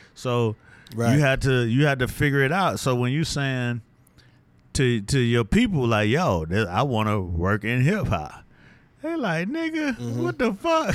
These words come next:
Speaker 1: <laughs> That ain't no job. That shit's finna be gone
Speaker 2: Mm-hmm.
Speaker 1: next year." You know?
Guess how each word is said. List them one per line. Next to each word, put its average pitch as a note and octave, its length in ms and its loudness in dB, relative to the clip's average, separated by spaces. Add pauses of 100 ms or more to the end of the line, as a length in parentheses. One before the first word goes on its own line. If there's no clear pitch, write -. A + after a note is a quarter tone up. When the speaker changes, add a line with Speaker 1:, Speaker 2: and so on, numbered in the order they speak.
Speaker 1:
<laughs> - 100 -8
That E4+ 200 0
ain't C#4 140 0
no G#3+ 160 4
job. B3 720 0
That D#4 160 -2
shit's A3+ 280 -6
finna A3+ 260 -2
be A3 160 2
gone B3+ 380 0
Speaker 2:
Mm-hmm. C#4+ 80 -2
Speaker 1:
next C#4+ 280 -2
year." D4 320 0 (600)
You B2+ 80 0
know? C#3+ 300 0